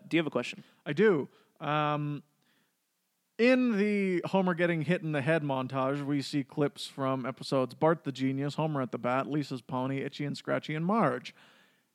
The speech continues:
Speaker 2: In the episode Itchy and Scratchy and Marge, what is the name of Marge's protest group?
Speaker 1: <laughs> Oh, jeez. Um, the Mothers Against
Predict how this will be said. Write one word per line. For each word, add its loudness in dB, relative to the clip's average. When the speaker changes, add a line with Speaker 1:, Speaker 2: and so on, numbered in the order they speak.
Speaker 2:
In -2
the 6
episode 4
Itchy 0
and -2
Scratchy 0
and -2
Marge, -2
what -4
is 0
the 0
name 0
of -6
Marge's -2
protest -4
group? 2
Speaker 1:
<laughs> -8
Oh, 0
jeez. -2
Um, 0
the 2
Mothers 2
Against -4